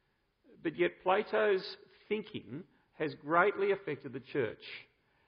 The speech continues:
And it's why you see, even in the fourth century at the Council of Nicaea,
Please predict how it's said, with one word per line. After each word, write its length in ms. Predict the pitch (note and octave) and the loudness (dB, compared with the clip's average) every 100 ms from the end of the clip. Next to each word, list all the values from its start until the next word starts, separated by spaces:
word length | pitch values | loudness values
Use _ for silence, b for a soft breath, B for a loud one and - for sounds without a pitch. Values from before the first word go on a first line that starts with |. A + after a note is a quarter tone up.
| _ | _
And 140 | - D#3+ | -4 -4
it's 160 | C#3+ | -2
why 220 | D#3+ E3 E3+ | 2 4 4
you 180 | E3 | 2
see, 320 | E3 - D#3+ - | -4 0 0 4
even 260 | F3 E3+ | 4 4
in 160 | D#3+ D3+ | 0 -2
the 80 | D3+ - | -4 0
fourth 240 | F#3 G#3 G#3 - | 6 6 6 0
century 340 | C#3 A#2+ C3+ | -4 -4 -4
at 80 | B2 | -2
the 60 | C3+ | -4
Council 360 | D3 C#3 C#3 | -4 -6 -6
of 80 | A#2+ | -6
Nicaea, 640 | B2+ B2+ - D#3+ C3 F#2+ | -2 -2 -4 -4 -2 -2